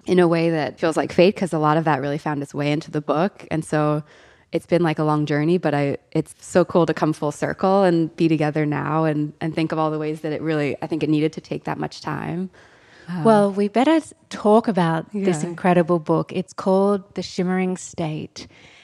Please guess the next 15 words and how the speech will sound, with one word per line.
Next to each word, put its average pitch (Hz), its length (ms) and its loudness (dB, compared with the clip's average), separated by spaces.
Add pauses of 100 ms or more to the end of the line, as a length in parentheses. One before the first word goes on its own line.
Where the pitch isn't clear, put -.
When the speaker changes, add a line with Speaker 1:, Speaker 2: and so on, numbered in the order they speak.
(240)
Speaker 2:
and 180 580 2 (300)
it's 202 160 -2
about 190 380 2
two 240 640 2 (140)
patients, 175 760 -2
two 214 220 -4
people 180 560 0
that 160 240 -4 (720)
have 175 200 -2
met 175 540 0
and 175 180 -4
find 175 340 -2
each 165 200 -6
other 165 260 0
again, 160 580 -2